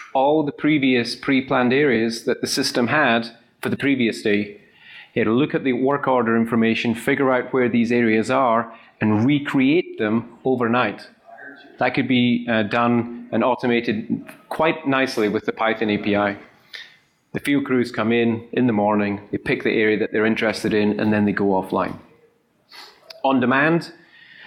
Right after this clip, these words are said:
use that one if you're not really sh-, uh, sure at all where your, uh, workers are going to be or, uh, events are going to be taking place.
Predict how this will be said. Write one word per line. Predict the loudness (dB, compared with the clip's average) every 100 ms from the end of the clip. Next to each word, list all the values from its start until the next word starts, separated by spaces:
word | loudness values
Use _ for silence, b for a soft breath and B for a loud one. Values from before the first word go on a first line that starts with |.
| B -2
use | 2 2 2
that | 0 0
one | 2 2 2 -2 -12 _ _ 0
if | 2 0 -6 -18 _ _ _
you're | 2
not | 2 2
really | 2 2 2
sh-, | -2 -4 -4
uh, | -4
sure | -2 -2 2 2 0
at | -2 0
all | 2 2 0
where | 0 2
your, | 2 0 0 0
uh, | 2
workers | 2 0 0 -2 0
are |
going | 0 0 0
to | -2
be | 2 2
or, | 2
uh, | 0 -2 -6 -4 -4 0
events | 0 0 -2 -2
are |
going | 0
to | 0
be | -2
taking | -2 -2 -2
place. | 0 0 0 -6